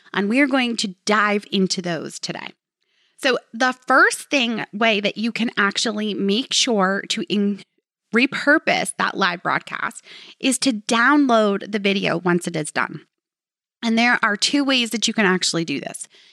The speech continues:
If you click on the timestamp so that your video pops large on your screen,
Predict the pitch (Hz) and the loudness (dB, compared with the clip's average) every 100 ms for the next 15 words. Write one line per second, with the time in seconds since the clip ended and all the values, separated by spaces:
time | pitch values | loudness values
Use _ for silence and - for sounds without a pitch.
0 | _ 214 214 233 - 277 285 - 269 269 | _ -6 -2 -4 -2 0 0 0 0 2
1 | 294 - 247 190 196 - 190 180 277 - | 0 2 2 4 2 0 -2 0 -4 -2
2 | 220 196 185 - 190 190 190 180 180 190 | 0 0 -2 -4 -2 2 4 4 2 0
3 | 233 233 226 240 - - 190 - 185 190 | -2 2 0 0 -4 -4 -4 -4 -6 0
4 | 196 180 220 - 196 208 247 - - 165 | 2 2 0 -2 -4 -2 -4 -4 -4 -4
5 | - | -4